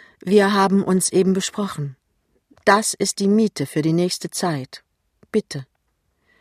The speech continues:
Frau Mia Pinneberg nimmt das Geld. Dreihundert Mark, sagt sie etwas atemlos. „Na, es ist gut, dass ihr euch besonnen habt. Ich rechne es dann für Oktober und November.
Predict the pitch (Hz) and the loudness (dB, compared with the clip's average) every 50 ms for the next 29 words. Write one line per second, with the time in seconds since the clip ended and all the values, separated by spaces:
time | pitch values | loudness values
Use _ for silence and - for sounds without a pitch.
0 | _ _ _ _ _ _ _ _ _ _ _ _ - - - 135 151 151 156 160 | _ _ _ _ _ _ _ _ _ _ _ _ -16 -8 -4 -2 0 0 2 2
1 | 151 135 131 - - 156 151 160 160 170 175 180 190 - 190 180 175 - 180 180 | 0 0 -2 -2 -2 -2 -2 0 0 2 0 0 0 0 -2 -2 -2 -2 -4 -6
2 | - - - 160 143 131 127 - - _ _ _ _ _ _ _ _ _ _ _ | -4 -2 -2 -2 -2 -4 -8 -12 -18 _ _ _ _ _ _ _ _ _ _ _
3 | _ _ _ _ _ - - 147 175 233 277 262 269 262 233 233 220 - 185 185 | _ _ _ _ _ -2 2 4 4 4 4 2 0 0 0 0 -2 -2 -2 -2
4 | 175 151 127 127 - - - - - _ _ _ _ _ _ _ - 139 143 139 | -2 -4 -6 -10 -14 -20 -20 -20 -20 _ _ _ _ _ _ _ -12 -10 -10 -10
5 | 131 - - - - 123 - 127 120 - - 131 127 - 135 123 120 117 117 120 | -8 -8 -10 -10 -10 -10 -10 -10 -8 -6 -6 -6 -6 -6 -8 -8 -8 -8 -10 -10
6 | - - - - _ _ - - 254 247 175 - - - 160 143 - 147 - - | -12 -14 -16 -20 _ _ 0 4 6 6 6 4 0 -4 -4 -2 -2 -2 -4 -4
7 | - - 226 285 - - - - 247 240 - 247 - - 214 - - 220 185 185 | 0 2 4 4 4 2 0 -2 0 2 2 4 4 4 2 2 0 2 2 2
8 | 151 131 120 127 131 135 123 - - - - - - - - - - - 220 - | 2 2 0 -4 -4 -6 -8 -10 -12 -16 -20 -18 -18 -18 -20 -6 -2 -2 0 0
9 | - 240 277 285 - - 285 277 - 247 - - 240 220 220 226 220 - - 220 | 2 2 2 2 4 4 4 4 4 2 4 4 6 6 6 4 2 2 4 4
10 | 220 202 143 185 190 - - - 285 302 311 339 311 320 311 302 277 - - - | 6 6 6 4 2 0 0 2 2 4 4 4 4 4 4 2 2 2 4 2
11 | 233 220 226 240 226 180 160 135 131 120 123 135 | 4 4 4 4 4 4 4 2 2 0 -4 -4